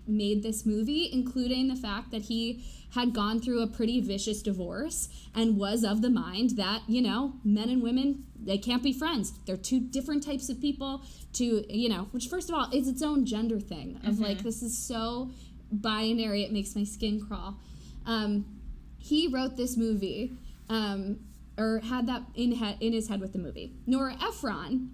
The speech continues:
Speaker 1: also famously came out of a very vicious divorce, um, and was inspired in a lot of her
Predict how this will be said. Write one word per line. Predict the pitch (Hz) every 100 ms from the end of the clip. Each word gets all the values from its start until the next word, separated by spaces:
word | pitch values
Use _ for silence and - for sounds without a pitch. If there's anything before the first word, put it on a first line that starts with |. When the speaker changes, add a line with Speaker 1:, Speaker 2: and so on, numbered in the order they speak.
| -
Speaker 1:
also | 302 330 - 190 - 240
famously | - - 262 262 254 247 214 - 185
came | 220 208
out | 196
of | 196
a | 196
very | 202 190 185 185 - -
vicious | 208 202 233 220 208 196 -
divorce, | 208 185 180 147 220 - - - - - -
um, | 202 196 190 185
and | 208 208 208
was | 208
inspired | 208 208 202 190
in | 196
a |
lot | 185 185
of | 190
her | 185 185